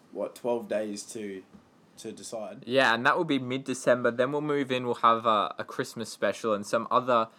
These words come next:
Speaker 2: some other episodes previewing what we think could happen in the next season. Around that same time, we will see two clubs returning back to their home leagues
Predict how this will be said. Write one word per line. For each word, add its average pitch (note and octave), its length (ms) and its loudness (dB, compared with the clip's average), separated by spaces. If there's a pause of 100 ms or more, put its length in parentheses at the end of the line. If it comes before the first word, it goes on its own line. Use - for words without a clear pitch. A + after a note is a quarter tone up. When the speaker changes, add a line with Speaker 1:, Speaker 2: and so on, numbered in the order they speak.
Speaker 2:
some B2 300 -8
other A#2+ 240 0
episodes G#2 720 -4 (180)
previewing A2 720 -2 (280)
what A2+ 200 -2
we A#2 80 -2
think G#2+ 300 -6
could G#2+ 200 -2
happen G2+ 340 -2
in G#2 140 -8
the G2+ 80 -6
next F#2+ 240 -6
season. F#2+ 360 -8 (260)
Around B2+ 340 0
that C3+ 140 2
same A2 300 -4
time, G2+ 280 -2
we G#2 120 -4
will A2 200 -4
see A2+ 220 -8
two C3+ 320 -4
clubs G#2 400 -4
returning A#2+ 540 -6
back A2 240 -2
to - 80 -10
their G2+ 160 -2
home G2 220 -4
leagues F2+ 360 -8